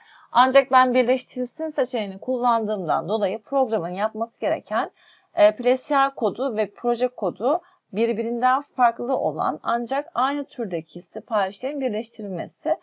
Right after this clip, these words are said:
Yani bu durumda açık tipindeki iki siparişten tek fatura, e, ve ithalat ihracat tipindeki siparişten de tek bir fatura oluşturmasını program tarafından bekliyorum. E,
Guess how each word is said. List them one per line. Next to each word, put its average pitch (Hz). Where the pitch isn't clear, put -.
Yani 262
bu 254
durumda 214
açık 220
tipindeki 226
iki -
siparişten 160
tek -
fatura, 226
e, 208
ve 226
ithalat 240
ihracat 233
tipindeki 180
siparişten 202
de 320
tek 247
bir 202
fatura 208
oluşturmasını 214
program 220
tarafından 226
bekliyorum. 202
E, 226